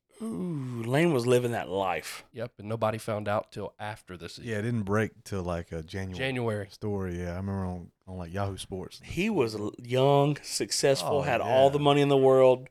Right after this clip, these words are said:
Speaker 3: So
Speaker 1: He was the next big thing, living that life. Daddy's got one more
Speaker 3: He was thirty.
Speaker 1: Lane Train story for us.
Speaker 3: He was thirty-five years old at the time.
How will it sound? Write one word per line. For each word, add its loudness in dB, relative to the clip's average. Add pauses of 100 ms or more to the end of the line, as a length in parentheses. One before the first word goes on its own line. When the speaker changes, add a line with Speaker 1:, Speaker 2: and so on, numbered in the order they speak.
Speaker 3:
So -20
Speaker 1:
He -6
was 0
the 2
next 2
big 2
thing, -2 (540)
living 0
that 2
life. 2 (540)
Daddy's 6
got 6
one 2
more 2
Speaker 3:
He -10
was -20
thirty. -8
Speaker 1:
Lane -2 (120)
Train -4
story -6
for -10
us. -16
Speaker 3:
He -16
was -16
thirty-five -6
years -10
old -10
at -18
the -18
time. -16